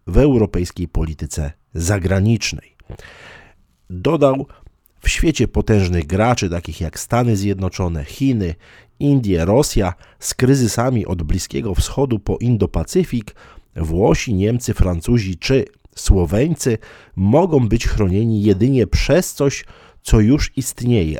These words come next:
a mianowicie przez Unię Europejską”. Koniec cytatu. Ta koncepcja utworzenia europejskich sił zbrojnych pojawia się od wielu, wielu lat. Nadal jednak państwa członkowskie nie wyrażają wystarczającej woli politycznej,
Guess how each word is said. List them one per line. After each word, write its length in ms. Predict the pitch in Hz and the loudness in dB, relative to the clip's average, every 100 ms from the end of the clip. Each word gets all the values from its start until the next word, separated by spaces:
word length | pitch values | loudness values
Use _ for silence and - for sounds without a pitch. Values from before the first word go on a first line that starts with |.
| - | -2
a 180 | 117 | 2
mianowicie 800 | 143 123 104 90 78 98 - 90 | 4 4 4 2 -2 -6 -4 -6
przez 480 | - - 87 80 - _ _ _ _ - | -4 -4 -2 -4 -10 _ _ _ _ 2
Unię 320 | 156 127 110 | 4 4 2
Europejską”. 840 | 92 87 87 80 82 78 - - - - _ _ | 0 2 0 0 -2 -4 -8 -12 -16 -20 _ _
Koniec 420 | - 143 123 107 - | 4 6 6 2 -2
cytatu. 500 | 92 - 67 - - - _ _ - 87 - | -6 -6 -10 -8 -12 -12 _ _ -10 -10 -4
Ta 140 | 123 | -4
koncepcja 520 | - 113 98 120 - | 0 -2 -2 -4 0
utworzenia 520 | 98 - 87 87 101 90 | -2 -2 -6 -4 -2 0
europejskich 600 | 82 82 107 110 90 87 | -2 -2 -4 -4 -8 -12
sił 320 | - 92 85 | -6 -6 -4
zbrojnych 680 | 95 80 82 85 113 120 92 | -6 -6 -6 -4 -2 -2 -2
pojawia 440 | - 90 95 101 | 0 0 0 0
się 180 | 92 92 | -2 -4
od 160 | 80 80 | -6 -6
wielu, 440 | 78 107 127 110 | -4 -2 0 0
wielu 260 | 85 87 80 | -2 -2 -2
lat. 340 | 82 73 - - - - - - - | -4 -6 -10 -20 -20 -20 -20 -16 -8
Nadal 440 | 80 87 160 139 | -4 -2 2 2
jednak 360 | 113 101 104 - | 2 0 -4 -4
państwa 360 | 101 101 - | -4 -4 -6
członkowskie 580 | 98 87 85 110 - 117 | -8 -8 -6 -8 -6 -4
nie 280 | 92 113 170 | -2 0 0
wyrażają 640 | 143 131 110 113 98 80 | 0 0 0 0 0 -2
wystarczającej 760 | 76 87 87 - 82 85 82 85 | -4 -6 -8 -6 -6 -6 -4 -4
woli 320 | 82 98 98 | 0 0 -2
politycznej, 680 | - 82 76 90 - 110 85 | -6 -8 -6 -8 -6 -6 -6